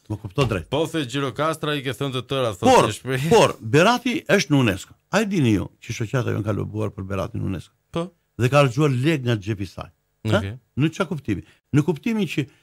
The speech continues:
Speaker 1: siç bëri Gjirokastra, ngriti lobin për të futur Gjirokastra në unesco, edhe ne lobuam me një herë mbas Ber-,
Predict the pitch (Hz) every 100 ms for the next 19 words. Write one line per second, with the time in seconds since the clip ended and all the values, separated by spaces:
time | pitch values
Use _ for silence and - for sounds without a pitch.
0 | _ - 151 139 156 208 175 185 180 170
1 | 143 135 123 131 131 156 139 107 95 -
2 | 101 - 156 131 110 117 104 120 101 98
3 | 151 190 - - 233 254 240 254 _ _
4 | _ - 160 123 143 147 123 123 143 143
5 | 127 113 123 104